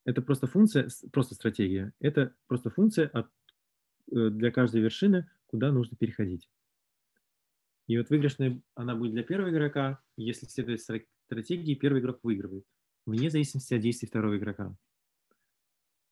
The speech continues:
Аналогично можно определить, э, выигрышную стратегию для второго игрока, просто поменять их местами. Мы знаем, что стратегия называется выигрышной для второго, если, э, следовать этой стратегии, второй выигрывает вне зависимости от действий первого.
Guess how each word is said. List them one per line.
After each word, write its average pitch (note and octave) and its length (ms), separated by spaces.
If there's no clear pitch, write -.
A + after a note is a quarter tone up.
Аналогично B2+ 420
можно C3 220
определить, A#2+ 680
э, - 60
выигрышную A#2+ 500
стратегию A#2 420
для A2 80
второго E3+ 360
игрока, C#3+ 500
просто - 260
поменять A#2 400
их - 100
местами. G2+ 480
Мы A2+ 180
знаем, G#2+ 300
что G#2 260
стратегия A#2+ 360
называется A2+ 340
выигрышной A2+ 320
для G#2 60
второго, B2 440
если, A2 540
э, D#3 40
следовать A#2 400
этой A2 140
стратегии, C3 560
второй A#2+ 280
выигрывает C3+ 380
вне B2 100
зависимости B2+ 380
от G#2+ 60
действий B2 260
первого. G#2 380